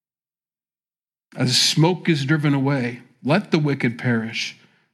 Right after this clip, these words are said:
Let the righteous be glad and rejoice before God. I'm so happy that I have a relationship with God through his son Jesus. I'm so glad. I want everybody to have it.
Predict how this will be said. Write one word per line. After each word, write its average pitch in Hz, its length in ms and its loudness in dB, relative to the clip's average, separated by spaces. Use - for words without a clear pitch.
Let 175 200 0
the 190 100 2
righteous 156 440 0
be 175 140 2
glad 151 380 0
and 127 260 0
rejoice 156 480 0
before 170 360 0
God. 190 240 2
I'm 135 120 0
so 170 280 -2
happy 185 340 0
that 151 140 0
I 147 60 0
have 143 140 -2
a 147 40 -8
relationship 151 560 -4
with 180 140 -8
God 110 400 -6
through 147 100 2
his 143 140 0
son 170 180 0
Jesus. 175 420 0
I'm 127 120 0
so 175 200 0
glad. 170 320 -2
I 123 60 0
want 143 180 2
everybody 185 260 2
to 180 80 2
have 202 280 0
it. - 240 -8